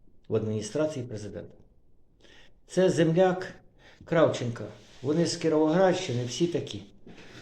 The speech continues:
Це цей, що вигнали його за Майдан з органів. Потім на його порушили кримінальні провадження, воно откупилось. І далі продовжує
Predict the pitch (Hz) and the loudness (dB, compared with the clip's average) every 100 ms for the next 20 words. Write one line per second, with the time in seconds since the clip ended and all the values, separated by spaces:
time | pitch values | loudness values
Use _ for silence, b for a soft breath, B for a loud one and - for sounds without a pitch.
0 | - 165 196 196 185 170 180 170 160 156 | 0 0 4 4 4 4 6 6 6 6
1 | 151 143 143 135 B B B 139 156 156 | 6 6 4 2 B B B 2 4 4
2 | 139 147 127 165 190 156 147 139 - - | 4 2 2 2 2 2 0 -4 -8 -14
3 | - _ _ _ _ _ _ - 139 196 | -20 _ _ _ _ _ _ -6 -2 4
4 | 190 185 165 170 175 165 156 147 143 147 | 6 8 8 6 4 4 4 2 0 0
5 | 151 143 131 123 131 185 180 151 143 131 | 2 2 2 2 2 4 4 2 -2 -4
6 | - 131 139 127 117 B B 139 - 156 | -6 -6 -2 -4 -4 B B -4 -4 0
7 | 185 170 139 - - - - _ _ - | 2 2 2 -2 -12 -20 -20 _ _ -2
8 | 131 180 180 151 139 135 156 139 127 123 | 4 4 4 0 -2 2 2 2 2 -2